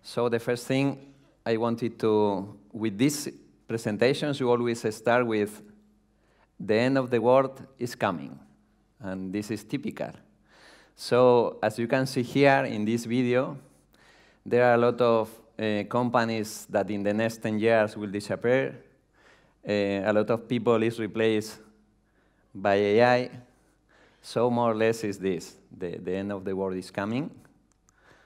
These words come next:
As you can see in all the messages. What is the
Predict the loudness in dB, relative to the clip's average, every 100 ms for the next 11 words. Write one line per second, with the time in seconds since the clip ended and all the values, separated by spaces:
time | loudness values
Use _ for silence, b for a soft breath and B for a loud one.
0 | b -14 -10 -8 -8 -8 -6 -4 0 0
1 | 0 -2 -4 -8 -14 -14 -18 -20 _ _
2 | _ _ b b b b b -2 0 0
3 | 0 -2